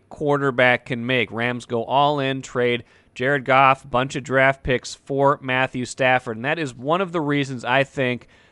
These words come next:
that Kirk Cousins certainly has trade value this offseason. You see the difference competent quarterback play can make for a team that is otherwise loaded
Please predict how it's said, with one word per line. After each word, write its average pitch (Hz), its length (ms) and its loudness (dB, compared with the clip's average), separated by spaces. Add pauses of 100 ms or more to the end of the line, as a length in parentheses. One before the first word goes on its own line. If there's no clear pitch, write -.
(120)
that 127 240 2
Kirk 151 280 -2
Cousins 131 480 0
certainly 143 420 -4
has 127 360 4
trade 139 480 0
value 120 580 4
this 127 480 -2
offseason. 123 640 -2
You 107 80 -8
see - 240 -10
the 170 140 -8
difference 143 520 -4 (440)
competent 165 800 -2
quarterback 143 720 2
play 135 380 0
can 117 320 -10
make 127 260 -2
for 123 200 0
a 113 60 -2
team 139 300 -6
that 123 100 0
is 113 200 -8
otherwise 131 760 2
loaded 127 720 0